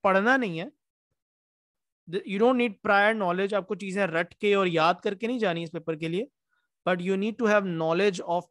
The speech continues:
practical skills, how experiments are performed,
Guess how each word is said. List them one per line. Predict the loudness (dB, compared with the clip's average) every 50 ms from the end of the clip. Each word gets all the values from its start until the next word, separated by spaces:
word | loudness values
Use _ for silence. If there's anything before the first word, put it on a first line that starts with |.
| _
practical | -6 -6 -6 -8 -6 -4 -4 -6 -6
skills, | -10 -10 -6 -6 -6 -6 -6 -10 -18 _ _ _ _ _ _
how | -4 2 4 4 4 4 2 -2 -6 -14 -16
experiments | -16 -14 -4 -2 0 0 0 0 0 -2 -4 -6 -4 -2 -2
are | -2
performed, | 0 -2 -4 -4 -4 -4 -4 -2 -2 -2 -4 -6 -10 -12